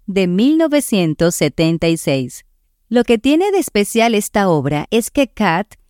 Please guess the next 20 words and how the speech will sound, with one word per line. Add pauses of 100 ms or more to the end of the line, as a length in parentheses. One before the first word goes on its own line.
(200)
pidió
a
su
hijo
que
fotografiara
a
Jean
sobre
el
caballo
mientras
pintaba
su
retrato. (200)
El
maestro
del
color
vivo